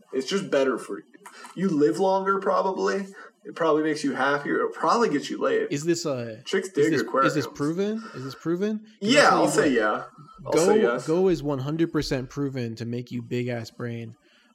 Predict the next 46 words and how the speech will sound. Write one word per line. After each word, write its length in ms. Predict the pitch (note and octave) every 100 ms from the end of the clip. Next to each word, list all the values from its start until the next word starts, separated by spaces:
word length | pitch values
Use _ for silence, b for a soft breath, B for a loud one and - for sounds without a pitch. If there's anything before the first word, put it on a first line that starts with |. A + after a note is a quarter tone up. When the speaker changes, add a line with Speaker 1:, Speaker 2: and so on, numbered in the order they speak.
| b
Speaker 2:
Uh, 200 | B2 A2 G#2+
it's, 280 | - A#2+ - -
uh, 380 | A#2+ A2 G#2 - - _ _
to 100 | -
give, 340 | A#2 C3+ C3 -
to 120 | A#2+
get 260 | A2+ C3 -
you 100 | F3+
some 220 | F#3+ F3+
brain 380 | F#3 F#3+ F#3+ F#3+ b b
and 160 | C3+ C#3
to 80 |
make 220 | C3+ C3+ B2
your 100 | A#2
brain 260 | A#2+ A#2
big 160 | A2+ A#2
as 100 | A2+
Speaker 1:
No, 120 | D3+
Speaker 2:
hell. 140 | C#3 C#3
Speaker 1:
aquariums, 500 | - G#3 A3+ B3 -
like, 140 | E3+
Speaker 2:
So 220 | - -
Speaker 1:
smooth 260 | D#3+ E3+ D#3
out 280 | C#3 A#3 -
your 100 | -
brain. 380 | - - - -
They 80 |
make 220 | C3 D3+ -
you 80 |
smooth. 540 | C#3 - D3+ D#3 B2+ A2+
You 80 | C3+
sit 280 | - F3+
there, 180 | F#3+ F3+
you 60 | D#3+
stare 380 | C#3 - D#3 E3+
at 200 | F3 F3+
'em. 260 | G3 F#3+ - B B B B
All 140 | - D#3
the 80 | D3
fish 260 | E3 D#3
go 220 | - D#3+ D3+
like, 220 | C3+ C3 -
"Ah, 300 | A3+ C#4 -
I'm 60 |
a 60 | E3
fish." 460 | - A3 - -